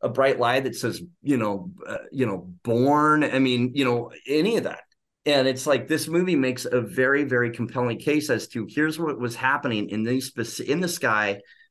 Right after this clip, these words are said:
in this specific time, you know, and then you can, and then it's,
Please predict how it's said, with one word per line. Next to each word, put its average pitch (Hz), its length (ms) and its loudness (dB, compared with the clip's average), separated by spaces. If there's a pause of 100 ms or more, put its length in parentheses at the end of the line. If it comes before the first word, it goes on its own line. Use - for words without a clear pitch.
(280)
in 123 100 0
this 120 140 2
specific 117 500 -4
time, - 460 -8 (560)
you 123 120 0
know, 110 100 -2
and 113 200 -2
then 117 120 0
you 110 100 -4
can, 113 220 -2
and 123 240 2
then 135 140 4
it's, 123 200 -6